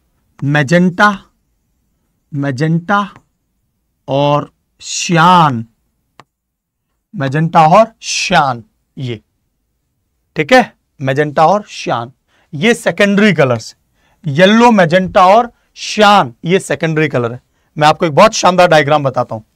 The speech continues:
उससे आपको बहुत अच्छी समझ विकसित हो जाएगी। लीजिए, बहुत अच्छी समझ विकसित हो जाएगी, एक बार दिखा देता हूं लो। प्राइमरी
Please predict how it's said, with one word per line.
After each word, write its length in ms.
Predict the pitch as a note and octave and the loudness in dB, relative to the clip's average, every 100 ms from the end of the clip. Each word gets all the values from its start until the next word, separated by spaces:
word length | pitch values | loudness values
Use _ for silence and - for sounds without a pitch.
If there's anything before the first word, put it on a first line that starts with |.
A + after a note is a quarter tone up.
| _ _ _ - | _ _ _ -10
उससे 260 | E3 - | -8 2
आपको 240 | G3+ F#3+ G3 | 2 2 0
बहुत 160 | G#3 | 0
अच्छी 200 | A3 - | 0 -4
समझ 300 | A3 F#3+ G#3 | -2 2 2
विकसित 340 | F3+ F3+ G#3 F3 | 0 -4 -6 -6
हो 80 | C#3+ | -2
जाएगी। 260 | C#3 B2 | -2 -2
लीजिए, 300 | C3+ D3 A#2+ G#2+ _ _ _ _ _ _ _ _ _ _ _ _ _ - | -6 -8 -10 -16 _ _ _ _ _ _ _ _ _ _ _ _ _ 2
बहुत 220 | F3+ A3+ | 4 4
अच्छी 180 | A3 A3+ | 0 -4
समझ 260 | G3 G3+ | -2 -2
विकसित 300 | F#3 - G3+ | -2 -6 -4
हो 60 | F3 | 0
जाएगी, 240 | E3+ F#3 | 0 0
एक 120 | F3+ | -2
बार 120 | D#3 D3 | -4 -4
दिखा 220 | C3+ D3 | -4 -4
देता 200 | D3+ E3 | -4 -6
हूं 80 | D3+ | -8
लो। 140 | E3+ _ _ _ _ _ _ _ _ _ _ _ _ _ _ _ _ _ _ _ _ _ _ _ _ _ _ _ _ _ _ _ | -12 _ _ _ _ _ _ _ _ _ _ _ _ _ _ _ _ _ _ _ _ _ _ _ _ _ _ _ _ _ _ _
प्राइमरी 800 | E3+ F#3 G#3 A#3+ A3 G3+ G3+ B3 | -2 2 4 4 4 4 2 -4